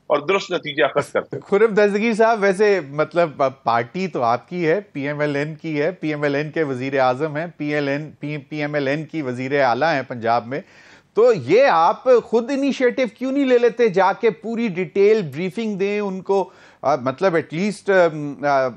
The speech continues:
Speaker 2: अब मुझे नहीं मालूम कि वो, उनकी नज़र आप पर क्यों नहीं पड़ रही कि आपसे मशवरा ही कर लें, आपको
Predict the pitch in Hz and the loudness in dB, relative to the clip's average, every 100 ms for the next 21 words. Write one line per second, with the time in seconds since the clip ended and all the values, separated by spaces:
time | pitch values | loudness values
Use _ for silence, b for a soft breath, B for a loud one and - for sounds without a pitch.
0 | 117 123 120 123 - 120 117 170 247 208 | -4 -2 -2 -4 -8 -10 -6 -4 0 0
1 | 190 208 196 196 180 180 175 165 156 165 | -2 -2 0 0 -2 -6 -6 -4 0 2
2 | 151 143 190 165 175 185 196 160 170 160 | 2 0 -4 -4 -8 -4 -4 0 2 4
3 | 170 180 147 165 139 143 - 156 139 - | 2 0 0 2 2 2 -4 -4 -6 -2
4 | 175 185 180 147 139 147 160 170 151 147 | 0 0 2 -2 0 -4 -2 0 -2 -2
5 | - 165 | -2 -2